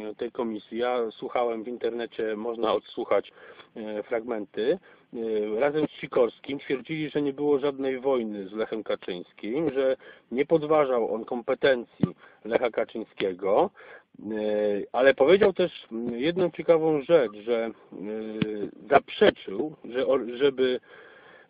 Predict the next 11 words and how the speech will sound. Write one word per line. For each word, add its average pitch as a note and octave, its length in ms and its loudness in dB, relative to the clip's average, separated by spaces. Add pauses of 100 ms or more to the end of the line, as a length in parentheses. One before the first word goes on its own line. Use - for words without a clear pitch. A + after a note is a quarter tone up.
e, A#2+ 100 4
organizował C#3+ 600 8
wizytę D3 360 4
prezydenta C#3 540 2
w - 80 -6
Katyniu D#3+ 500 2
i C#3 120 -2
stwierdził, G3 680 8
że D#3 140 10
po D#3+ 140 4
katastrofie E3 640 2